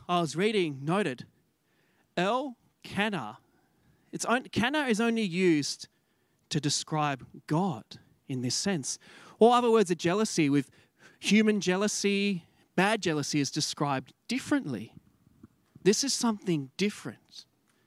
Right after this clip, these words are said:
This is language of marriage. Now, I am married. Sorry, Rachel, I'll push you under. Oh, she's not in here. Good. I'm gonna push you under the bus for a sec. So I'm married to Rachel, and if one day I find out that Rachel's been having an affair on me,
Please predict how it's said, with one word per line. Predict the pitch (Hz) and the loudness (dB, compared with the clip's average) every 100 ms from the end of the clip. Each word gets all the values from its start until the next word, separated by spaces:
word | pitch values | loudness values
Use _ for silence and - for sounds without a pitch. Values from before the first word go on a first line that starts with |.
| _ _ _ _ _ _ | _ _ _ _ _ _
This | 160 233 | -2 0
is | 240 180 | -2 -2
language | 160 185 180 160 143 | -2 0 0 0 -2
of | 139 120 | -8 0
marriage. | 135 156 123 - - - - - _ _ _ _ _ - | 0 0 -4 -14 -12 -10 -10 -16 _ _ _ _ _ 0
Now, | 311 | 2
I | 294 262 | 4 2
am | 196 135 | 0 -2
married. | 127 135 226 - - | -4 -2 -2 -4 -12
Sorry, | - 196 175 | 0 2 4
Rachel, | 165 - 202 | 2 -2 -8
I'll | |
push | - 196 196 | -2 -2 0
you | |
under. | 151 185 | -4 -4
Oh, | 185 | -6
she's | 185 | -6
not | 175 | -6
in | 156 | -4
here. | 135 101 | -6 -4
Good. | 147 - - - | -4 -4 -14 -4
I'm | 247 | 0
gonna | 277 | 2
push | - 285 262 | 2 2 2
you | |
under | 240 220 | 2 0
the | 170 | 0
bus | 185 190 | 0 -2
for | 185 | -4
a | 160 | -4
sec. | - 98 - - _ - _ _ - - - | -4 -8 -14 -20 _ -20 _ _ -20 -20 2
So | 311 | 4
I'm | 339 285 | 6 2
married | 247 240 233 | 0 0 0
to | - | -2
Rachel, | 175 127 131 - 214 262 - _ 247 | -4 -4 -4 -4 -4 -6 -12 _ 2
and | |
if | 262 | 4
one | 320 370 | 4 4
day | 339 | 2
I | 277 | 0
find | 247 247 240 | 0 -2 0
out | 226 | -2
that | 190 | -2
Rachel's | 170 185 208 - 196 | -2 -2 -2 -4 -4
been | 151 165 | -2 -2
having | 135 151 143 | -2 -4 -4
an | 135 | -4
affair | 123 - 151 190 | -6 -2 0 2
on | 190 120 | 0 -2
me, | 113 165 | -8 -10